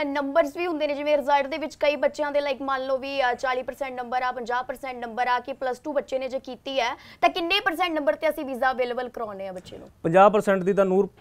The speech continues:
Speaker 2: ਮਿਨੀਮਮ ਰਿਕੁਆਇਰਮੈਂਟ ਹੈਗੀ ਹੈ, ਪੰਜਾਹ ਪਰਸੈਂਟ
Speaker 1: ਜੀ।
Speaker 2: ਦਾ ਨੰਬਰ ਸਾਨੂੰ ਚਾਹੀਦੇ
Speaker 1: ਹੂੰ।
Speaker 2: ਹੀ ਚਾਹੀਦੇ ਆ। ਤੇ ਬੈਂਡ ਰਿਕੁਆਇਰਮੈਂਟ ਦੀ ਮੈਂ ਤੁਹਾਨੂੰ ਦੱਸਦਾ, ਤੁਸੀਂ ਭਾਵੇਂ ਪੁੱਛਿਆ ਨਹੀਂ, but ਛੇ ਈਚ ਬੱਚਿਆਂ ਨੂੰ ਚਾਹੀਦੇ, ਚਾਹੀਦੇ ਆ। ਜਿਹੜੇ ਬੱਚਿਆਂ ਨੇ ਹੁਣ ਪਲੱਸ ਟੂ ਕੀਤੀ ਹੈ, ਸ਼ਾਇਦ
Speaker 1: ਜੀ।
Speaker 2: ਇੰਨੀ ਨੌਲੇਜ ਨਹੀਂ ਹੋਣੀ, ਸਿਕਸ ਈਚ ਲਓ, ਪੰਜਾਹ ਪਰਸੈਂਟ ਤੋਂ ਵੱਧ ਨੰਬਰ ਹੈ।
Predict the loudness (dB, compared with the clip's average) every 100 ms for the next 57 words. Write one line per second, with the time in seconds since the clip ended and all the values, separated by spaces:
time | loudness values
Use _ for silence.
0 | -2 2 4 4 2 2 2 2 2 -4
1 | -4 -4 0 4 6 6 2 0 0 0
2 | 0 -2 -2 -4 0 2 2 2 2 0
3 | -4 -4 -6 -4 0 0 0 4 4 4
4 | 2 0 0 0 -2 -2 -2 -4 -10 -8
5 | -8 -6 -8 -6 -8 -4 -2 -2 -2 -4
6 | -6 -2 -2 -2 -4 -2 -2 -2 -2 -2
7 | -2 -2 0 -2 -2 -2 0 0 -2 -4
8 | -4 -2 -4 -8 -18 -8 4 4 6 2
9 | 2 4 6 6 6 6 6 4 0 2
10 | 4 4 2 0 0 -2 4 6 6 2
11 | -2 0 0 2 4 4 -2 _ 0 8
12 | 8 8 2 4 6 6 6 4 6 6
13 | 6